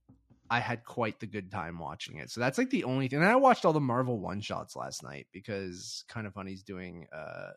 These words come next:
an in-review of them because they, a lot of them hadn't seen them. And, uh, I hope they bring that back, that format. I think that would be, like, a fun –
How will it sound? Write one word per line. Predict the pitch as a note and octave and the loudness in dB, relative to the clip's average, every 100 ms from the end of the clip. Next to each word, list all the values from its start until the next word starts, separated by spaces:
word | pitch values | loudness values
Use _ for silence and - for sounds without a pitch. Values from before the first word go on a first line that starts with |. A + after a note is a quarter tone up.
| _ | _
an | - | -16
in-review | - A2 G#2 F#2+ G#2 | -12 -10 -10 -10 -10
of | G2+ | -10
them | F2+ F2+ F2+ | -10 -12 -10
because | F#2 A2 F2+ G2 | -12 -10 -12 -8
they, | G2 - _ _ _ _ - | -10 -10 _ _ _ _ -12
a | A#2 | -8
lot | A2 | -6
of | A#2 | -4
them | A#2 | -6
hadn't | A2+ A#2 B2 B2+ _ _ - F#2+ _ _ _ | -6 -8 -8 -12 _ _ -20 -20 _ _ _
seen | - - D#3+ D3+ | -16 -12 -8 -6
them. | C3 A#2 A2+ - - _ _ _ - | -6 -8 -10 -12 -20 _ _ _ -2
And, | A2+ A2 A2 | 0 2 4
uh, | G#2+ F#2+ | 4 4
I | D3+ | 2
hope | D4+ - | 2 2
they | F4+ | 4
bring | A#3 A3 | 6 6
that | C3 G2+ | 6 4
back, | G2 E2+ - - | 4 4 0 -6
that | G2 C2 | -6 -6
format. | - A2+ G2+ G2 B1+ C#2 | -6 -4 -2 -4 -6 -6
I | G#2+ | -8
think | A2 D3+ E3 | -2 -2 0
that | C3+ | 0
would | C3+ | -2
be, | A2+ A2+ | -2 -2
like, | G#2+ G#2+ | -2 -4
a | |
fun – | G2+ - G2 G2 G2+ G2+ | -8 -4 -2 -2 -4 -6